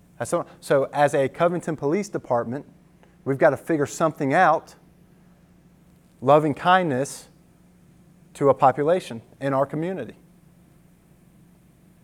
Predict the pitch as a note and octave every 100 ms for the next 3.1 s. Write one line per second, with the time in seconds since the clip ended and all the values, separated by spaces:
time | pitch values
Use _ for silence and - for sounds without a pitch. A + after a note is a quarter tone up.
0 | _ - B2 D#3 C#3 C#3+ C3+ F3 F3 F3
1 | C#3 C3 E3 - D#3 D3+ D3 C#3+ D#3 D3
2 | D#3 D3+ - C#3 D3+ B2+ C3 F3+ D3+ E3+
3 | -